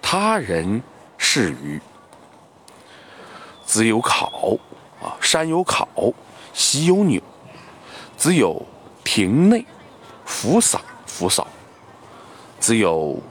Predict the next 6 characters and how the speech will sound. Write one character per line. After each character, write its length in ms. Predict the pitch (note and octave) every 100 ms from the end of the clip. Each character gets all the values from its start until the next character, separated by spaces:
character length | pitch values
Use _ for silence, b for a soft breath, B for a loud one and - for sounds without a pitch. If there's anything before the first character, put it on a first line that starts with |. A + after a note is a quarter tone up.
| -
钟 260 | - B3 C4
鼓， 180 | A3+ - - A#3 - - - - - -
拂 360 | - - G3
鼓 160 | F#3 - - - -
拂 220 | - -
考。 200 | G2 F2+